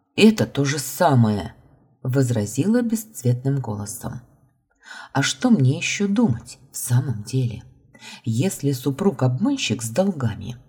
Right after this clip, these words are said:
нет кольца, два плюс два, вернее, минус два, супруг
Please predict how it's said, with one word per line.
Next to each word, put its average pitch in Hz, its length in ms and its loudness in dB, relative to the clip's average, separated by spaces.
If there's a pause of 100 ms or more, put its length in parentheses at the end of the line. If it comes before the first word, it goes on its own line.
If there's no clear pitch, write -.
(160)
нет 175 300 2
кольца, 120 680 -4 (360)
два 254 240 0
плюс 302 320 -2
два, 127 400 -2 (420)
вернее, 262 500 8
минус 127 460 4
два, 113 400 -2 (180)
супруг 320 600 -6